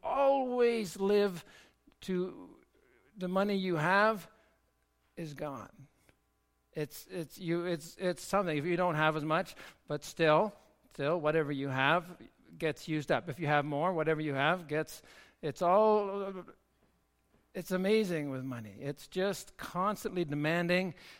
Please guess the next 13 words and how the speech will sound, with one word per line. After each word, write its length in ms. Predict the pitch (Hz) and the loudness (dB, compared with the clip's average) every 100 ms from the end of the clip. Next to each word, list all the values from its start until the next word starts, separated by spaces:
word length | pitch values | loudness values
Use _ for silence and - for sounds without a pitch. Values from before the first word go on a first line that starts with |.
| _ | _
It's 240 | 156 - | -10 -10
constantly 640 | - 151 180 175 175 165 147 | -8 -4 -4 -6 -8 -8 -8
central. 880 | - 175 175 - 180 165 175 170 - - _ - | -4 -4 -4 0 2 4 4 0 -6 -20 _ -10
It's 240 | 160 - | -8 -8
constantly 1040 | - 156 175 - 185 156 160 156 156 156 180 | -8 -4 -4 -4 -8 -4 0 2 2 0 -4
my 280 | - 147 170 | -6 -4 -2
happiness, 600 | 165 175 165 175 156 156 | 0 0 0 -2 -2 -4
my 220 | 139 147 160 | -4 -4 -4
security. 760 | - - 185 160 147 147 151 - - - _ | -8 -8 -2 -2 0 -2 -2 -8 -20 -20 _
I 180 | - 135 | -6 -4
never 380 | 127 147 175 190 | -2 -2 -2 -2
have 240 | 160 165 | 0 -2
enough. 720 | 160 143 139 139 139 - - | -2 -2 -2 -4 -8 -14 -20